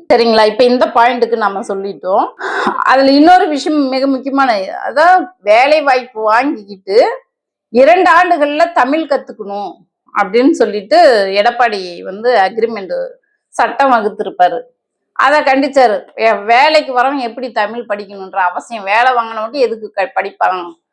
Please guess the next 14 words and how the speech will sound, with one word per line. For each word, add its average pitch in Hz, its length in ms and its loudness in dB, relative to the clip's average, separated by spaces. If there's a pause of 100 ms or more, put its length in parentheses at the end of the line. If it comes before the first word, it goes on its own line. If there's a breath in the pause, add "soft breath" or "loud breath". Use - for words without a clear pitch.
(280)
அப்படின்னு 208 320 2
சொல்லி 233 240 2
அதை 233 240 2
கேட்டிருக்காரு. 208 520 0 (200)
ஆனாலும் 233 600 2 (120)
அதையும் 269 480 2
எடப்பாடியை 254 500 0
கண்டிக்கல, 190 400 -2 (240)
தி 392 160 2
மு 285 140 6
க 254 100 0
அரசாங்கத்தான் 214 580 -2
க-, 214 140 0
கண்டிச்சு 202 400 -2